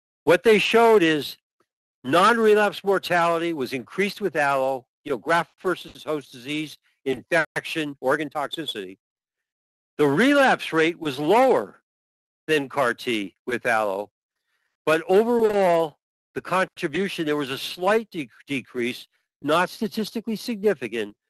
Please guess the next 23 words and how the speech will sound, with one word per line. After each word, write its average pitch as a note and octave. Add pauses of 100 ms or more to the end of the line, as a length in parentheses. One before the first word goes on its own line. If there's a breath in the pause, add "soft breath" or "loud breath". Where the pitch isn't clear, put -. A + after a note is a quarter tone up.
(260)
a C#3
slight G#3
decrease F#3
in D3+
overall E3
survival C#3+
in B2
the C3
allo C3+
patients. A#2 (840)
Now, D3
that F3+
was G3
looking F#3+
at F3+
all F#3+
comers. D#3+ (420)
They E3+
did G3
a E3+
propensity F3+
matching, C#3+
which, D3+